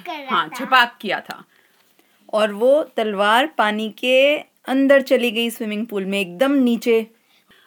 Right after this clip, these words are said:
Speaker 2: हाँ, तलवार नीचे चली गई स्विमिंग पूल के एकदम नीचे, और अनिल, हमारे प्लास्टिक बैग ने कहा, "हाँ, मुझे तैरना नहीं आता।"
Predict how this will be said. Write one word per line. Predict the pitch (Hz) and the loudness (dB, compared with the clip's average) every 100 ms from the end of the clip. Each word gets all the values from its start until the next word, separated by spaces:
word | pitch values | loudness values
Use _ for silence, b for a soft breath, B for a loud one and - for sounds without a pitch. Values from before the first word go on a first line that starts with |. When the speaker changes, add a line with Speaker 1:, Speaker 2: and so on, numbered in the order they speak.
| b | b
Speaker 2:
हाँ, | 165 143 - _ - | -18 -18 -20 _ 0
तलवार | 196 202 214 | 4 6 4
नीचे | 220 214 240 | 2 -4 -4
चली | 220 214 | -4 -4
गई | 247 | -6
स्विमिंग | - 208 214 226 | -8 -6 -6 -6
पूल | 220 226 | -6 -10
के | 220 | -6
एकदम | 220 185 220 | -6 -2 -2
नीचे, | 208 196 285 277 B B B - | -2 -4 -4 -6 B B B -2
और | 285 277 196 - _ - | 0 0 -2 -14 _ -2
अनिल, | 226 269 226 | 0 0 -2
हमारे | 208 185 202 | -2 -2 -2
प्लास्टिक | 208 185 - 220 | -6 -8 -8 -8
बैग | 185 180 | -6 -6
ने | 196 | -8
कहा, | 196 196 233 B B | -8 -8 -10 B B
"हाँ, | 339 349 370 | -2 0 2
मुझे | 320 330 392 | 0 0 -2
तैरना | - 285 285 320 359 | -2 0 2 2 2
नहीं | 349 359 | 4 2
आता।" | 339 330 330 330 262 | 2 2 0 0 -4